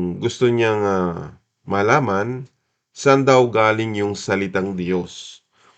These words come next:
Ngayon, babasa po tayo sa kasulatan para makita po natin ang mga bagay na ating pag-uusapan. Ngayon,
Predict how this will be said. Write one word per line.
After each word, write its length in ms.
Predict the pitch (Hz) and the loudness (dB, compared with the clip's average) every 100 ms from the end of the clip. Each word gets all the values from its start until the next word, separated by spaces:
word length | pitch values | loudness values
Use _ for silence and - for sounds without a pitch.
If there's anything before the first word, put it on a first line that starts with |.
| _ | _
Ngayon, 320 | 139 156 123 123 | 0 2 2 4
babasa 480 | 147 147 156 160 | 2 2 0 0
po 160 | 143 135 | 2 2
tayo 480 | 131 120 117 110 107 | 4 2 4 2 -2
sa 400 | 107 101 98 90 | -2 -2 -2 -4
kasulatan 880 | 104 113 110 95 90 90 98 117 120 _ _ _ _ | -4 -2 -2 -2 -4 -4 -6 -10 -16 _ _ _ _
para 320 | 113 127 139 | 2 4 4
makita 400 | 131 123 127 127 | 4 4 2 0
po 160 | 123 | -2
natin 560 | 107 107 107 101 98 98 | -2 0 0 0 0 0
ang 160 | 107 110 | -2 -2
mga 160 | 107 95 | -2 -2
bagay 340 | 104 107 101 95 | 0 0 0 0
na 160 | 95 90 | -2 -2
ating 240 | 92 90 | -4 -6
pag-uusapan. 1040 | 92 85 90 82 - 80 - 85 85 82 _ _ _ _ _ - | -6 -4 -4 -4 -10 -10 -8 -10 -10 -18 _ _ _ _ _ -2
Ngayon, 320 | 165 151 123 | 2 4 4